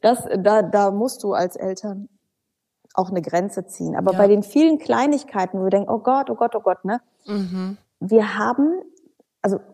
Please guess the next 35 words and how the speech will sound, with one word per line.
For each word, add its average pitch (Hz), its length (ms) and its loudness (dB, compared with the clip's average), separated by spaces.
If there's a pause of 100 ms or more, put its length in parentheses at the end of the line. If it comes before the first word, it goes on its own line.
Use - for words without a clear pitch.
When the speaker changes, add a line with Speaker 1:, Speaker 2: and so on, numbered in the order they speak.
(180)
Speaker 1:
wir 190 140 2
kommen 277 480 0
als 196 260 -2
kompetente 233 1080 -2
Wesen 208 400 0
auf 185 200 -6
die 185 200 -6
Welt. 156 360 -10 (300)
Speaker 2:
Ja. 208 240 -8 (380)
Speaker 1:
Wir 214 180 8
sind 262 380 4
Menschen 240 640 2
mit 254 160 0
der 254 120 2
Geburt, 240 440 2
auch - 160 0
dein 208 280 0
Kind. 254 420 0 (100)
Speaker 2:
Mhm. 190 520 -6
Speaker 1:
Du 214 100 8
musst 269 340 6
nicht 247 200 0
ein 208 200 0
Mensch 214 460 0
werden. 202 500 0 (1000)
Na, 202 200 0
das 190 200 -6
heißt 233 320 2
nicht, 220 240 2
alles 226 280 4
zu - 100 -2
entschuldigen, 240 680 2
aber - 260 0
auch 208 160 -2
mal 208 240 2